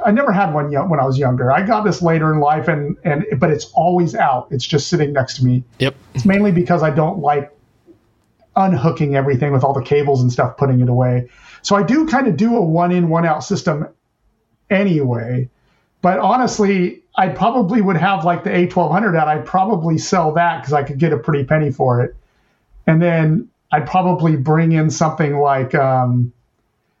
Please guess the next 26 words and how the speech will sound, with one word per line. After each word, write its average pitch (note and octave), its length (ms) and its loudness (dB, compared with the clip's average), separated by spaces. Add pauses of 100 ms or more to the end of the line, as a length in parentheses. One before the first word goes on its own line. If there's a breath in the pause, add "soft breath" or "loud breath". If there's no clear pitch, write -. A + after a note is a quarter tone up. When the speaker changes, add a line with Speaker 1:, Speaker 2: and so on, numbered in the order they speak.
(100)
Speaker 1:
I F#3+ 80 2
don't A#3+ 100 0
know. C4+ 360 -2
I, F3+ 160 2
we're, F#3+ 280 0
we're, G3 260 -2 (240)
hopefully G3+ 320 2
we'll F3 140 2
talk F#3+ 200 0
about F3 180 2
this F3 160 -2
in E3 80 0
the D#3+ 60 2
next F#3+ 260 -2
episode. D3 420 0
I, D#3+ 160 0 (100)
I'd D3+ 180 -4
really F3 240 2
love E3 200 0
a D3 120 0
virtual D3 420 0
pinball D3+ 420 0
table. E3 460 0 (640)
Speaker 2:
All - 60 0
right. - 240 2
Speaker 1:
Um, C3+ 320 -2